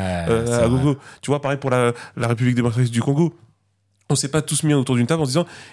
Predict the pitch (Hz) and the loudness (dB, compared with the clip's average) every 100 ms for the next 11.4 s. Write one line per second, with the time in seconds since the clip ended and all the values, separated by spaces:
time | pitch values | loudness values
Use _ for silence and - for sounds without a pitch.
0 | - 151 - 302 - 175 170 190 147 160 | -4 -2 0 -2 2 4 4 4 2 0
1 | - 135 127 123 120 131 131 156 - 131 | 2 2 2 2 0 -2 0 -2 0 0
2 | 120 120 113 101 117 151 131 170 - 113 | 2 2 2 2 2 2 2 0 0 -2
3 | 107 101 95 95 156 160 - 120 117 113 | -4 -4 -4 -2 -2 0 0 2 0 0
4 | 123 120 120 127 123 131 202 220 240 240 | 0 0 2 2 2 2 2 0 0 0
5 | 165 175 175 170 202 165 - - - 147 | 0 2 0 -2 -2 -4 -6 -10 -4 -2
6 | 151 175 240 185 - - 127 127 120 120 | -2 -2 0 -2 0 -2 0 2 2 2
7 | 110 208 190 180 226 147 135 139 127 123 | 2 0 -2 0 0 0 0 0 0 0
8 | 127 139 165 151 190 170 175 - 202 127 | 0 2 0 0 0 2 2 0 0 -2
9 | - - 120 117 - 185 151 - - - | -6 -6 0 0 0 -2 -2 -4 -6 -2
10 | 135 180 196 - _ 110 117 208 196 - | -2 -2 -4 -16 _ -2 0 -2 -4 -4
11 | 127 214 113 | 0 0 -2